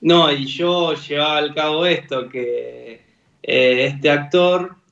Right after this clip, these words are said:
tuvo que ir a vivir con su abuela porque no tenía quien vaya a cuidarla, y el actor, eh, hacía actividad física, hacía todo,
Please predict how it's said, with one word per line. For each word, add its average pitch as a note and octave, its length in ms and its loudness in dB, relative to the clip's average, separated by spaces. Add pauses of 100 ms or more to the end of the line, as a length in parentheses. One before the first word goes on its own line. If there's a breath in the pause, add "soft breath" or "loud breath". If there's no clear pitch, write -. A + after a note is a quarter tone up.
(160)
tuvo D3 300 0
que C#3+ 140 -4
ir D3 120 2
a B2+ 480 -2
vivir C3+ 380 -4
con C3+ 200 -4
su - 160 -4
abuela D#3+ 520 2
porque A2+ 520 -10
no B2+ 160 -10
tenía C#3 380 0
quien C#3 260 -8
vaya C#3 340 0
a B2+ 100 -4
cuidarla, D#3+ 580 0 (380 loud breath)
y C#3+ 160 0
el C#3+ 100 2
actor, E3+ 640 0
eh, C3 160 -8
hacía B2+ 380 -10
actividad C3 500 -8
física, C#3 760 0
hacía C#3+ 420 0
todo, F3+ 540 0